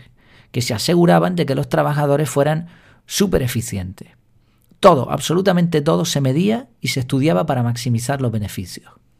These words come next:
De hecho, hay una historia muy interesante que trataré también algún día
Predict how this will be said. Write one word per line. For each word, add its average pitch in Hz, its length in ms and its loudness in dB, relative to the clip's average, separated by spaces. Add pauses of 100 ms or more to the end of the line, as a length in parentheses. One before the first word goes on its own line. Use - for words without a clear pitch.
(600)
De 139 120 0
hecho, - 100 2
hay 156 80 2
una 147 80 2
historia 127 420 2
muy 131 140 0
interesante 131 500 0
que 135 100 -6
trataré 117 380 -2
también 113 300 -2
algún 110 240 0
día 156 300 0